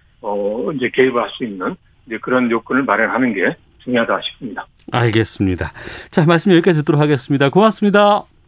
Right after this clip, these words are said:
Speaker 1: 네, 고맙습니다.
Speaker 2: 네, 지금까지 김형석 전 통일부 차관과 함께했습니다.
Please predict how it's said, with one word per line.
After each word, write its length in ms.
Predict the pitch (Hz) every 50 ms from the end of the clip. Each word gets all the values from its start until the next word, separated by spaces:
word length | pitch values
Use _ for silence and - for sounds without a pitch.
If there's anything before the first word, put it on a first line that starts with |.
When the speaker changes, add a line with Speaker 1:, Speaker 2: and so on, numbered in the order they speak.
| _ _
Speaker 1:
네, 380 | - 104 95 95 104 131 143 165
고맙습니다. 640 | 165 123 123 117 - - 127 107 107 117 160 - - - -
Speaker 2:
네, 140 | 135 127 120
지금까지 560 | - - 131 123 117 - 123 113 160 175 170
김형석 920 | - - - 160 165 165 147 143 156 151 151 151 147 - - 151 143 - -
전 180 | - 131 123
통일부 340 | - - 139 139 131 123 120
차관과 480 | - - 120 117 113 104 101 98 104 98
함께했습니다. 960 | 98 95 87 - - - 92 90 85 - - - 87 76 76 71 82 80